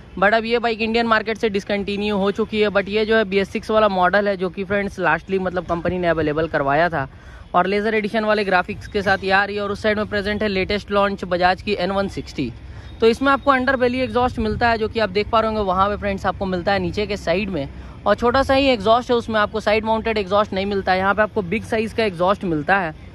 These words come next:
और ये काफ़ी बड़ा है। और इसका फ्रेंड्स अगर आप देखते हैं तो एग्जॉस्ट नोट टू ट्वेंटी एफ़ का काफ़ी अच्छा कंपनी ऑफर कर रही थी। और ये फ्रेंड्स दो सौ बीस सीसी के इंजन के साथ आता है, उसमें आपको वन सिक्सटी सीसी का इंजन मिलता है।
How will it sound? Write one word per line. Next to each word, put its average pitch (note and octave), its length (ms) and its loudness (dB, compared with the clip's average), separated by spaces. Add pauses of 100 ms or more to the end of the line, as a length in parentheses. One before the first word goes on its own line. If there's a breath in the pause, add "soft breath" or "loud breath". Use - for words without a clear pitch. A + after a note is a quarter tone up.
(300 loud breath)
और F#3 120 2
ये A3 100 0
काफ़ी G#3 320 2
बड़ा F#3 240 2
है। G#3+ 140 4
और G#3 180 0
इसका G#3+ 220 -4
फ्रेंड्स A3 280 -6
अगर A3 160 -2
आप G#3+ 100 0
देखते F#3+ 280 -6
हैं A3 100 -2
तो G3+ 80 -4
एग्जॉस्ट F#3+ 400 0
नोट G3+ 280 -2
टू G3+ 160 -4
ट्वेंटी G3 300 -2
एफ़ G3 140 -2
का G3+ 120 -2
काफ़ी F3 300 0
अच्छा F#3 200 -4
कंपनी F3+ 340 -4
ऑफर D#3+ 260 -2
कर F3 160 -2
रही A3+ 160 -2
थी। G3 160 -4 (400 loud breath)
और G3+ 140 2
ये B3+ 140 0
फ्रेंड्स C4 380 -2 (200)
दो A#3 160 2
सौ A#3+ 140 2
बीस G#3+ 220 -2
सीसी A3+ 240 -6
के A3 100 -2
इंजन G#3+ 240 0
के G#3+ 100 0
साथ G3+ 220 2
आता F#3+ 220 2
है, G#3 60 4
उसमें G#3 220 0
आपको G3 220 2
वन G#3 180 4
सिक्सटी G#3+ 300 -4
सीसी G3+ 280 -6
का G#3 100 -2
इंजन F#3+ 280 0
मिलता D3+ 360 0
है। D#3+ 180 0